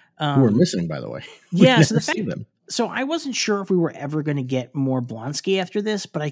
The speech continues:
Speaker 2: feel like the fact that we don't have the soulmates in this episode maybe indicates we get one more with him.
Speaker 1: Maybe.
Speaker 2: There's only two more
Speaker 1: There's only
Speaker 2: episodes
Speaker 1: two,
Speaker 2: left.
Speaker 1: yeah, there's only two left, so I don't know how much time we got. I don't know.
Speaker 2: And I've heard,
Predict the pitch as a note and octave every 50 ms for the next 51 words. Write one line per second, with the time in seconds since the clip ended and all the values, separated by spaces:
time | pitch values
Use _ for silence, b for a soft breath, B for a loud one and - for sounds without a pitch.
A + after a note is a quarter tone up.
0 | - - - - C#4+ D4 C4+ C4+ - E3+ - E3+ D#3+ - D3+ C3+ C3+ B2+ B2 B2
1 | - - A#2 - D3 - F3+ F3+ F#3 G3+ F3+ - A3 G#3 G3+ G3+ G3+ G3 - -
2 | G3+ F#3+ F#3+ G3 G3 - G#3 - G#3 G3 E3 D3 - - C3+ C3 C3+ C#3 C#3+ C#3+
3 | D3+ F3 F#3 G3+ A3+ G#3+ - G3 F#3+ F3+ - - F#3+ F3+ - F#3 E3+ D#3+ D3 B2
4 | D3 D3+ D3+ C#3 C3 C#3 E3+ G3 G3+ A3 A#3+ C4 C4 - _ _ _ _ _ _
5 | _ - G2+ G2+ G#2 A#2+ - F3+ G#3+ - _ _ _ _ _ _ _ _ _ _
6 | _ _ _ _ - - E4 F4 - - - B3 A#3 A3 G3+ F#3+ F#3+ A3 A#3+ G#3+
7 | C#3+ A#2+ F#3+ F#3 D3+ - - - G3 D#3 D#3 D3 F#3+ - - A#3+ - - - -
8 | - A3 G#3 - - F#3 D#3 D#3 - - - A#2 A#2 A#2+ C3+ D3 D3 C#3 C#3 C3+
9 | B2 B2 B2 A#2 - A#2+ A2+ A2 G#2+ G#2 A2 A#2+ A#2 G2+ - - _ _ _ _
10 | _ _ _ _ _ _ _ _ _ _ _ _ _ _ _ _ _ _ _ _
11 | _ _ _ _ - G2+ G2+ A2 A#2 A#2+ A#2 A2+ A2 - _ _ _ _ _ _
12 | _ _ _ _ _ _ _ _ _ _ _ _ _ _ _ _ E3+ E3 F3 G#3
13 | A#3+ A3+ G3+ G#3+ G3+ G3+ F#3+ F3 D#3+ D3 - -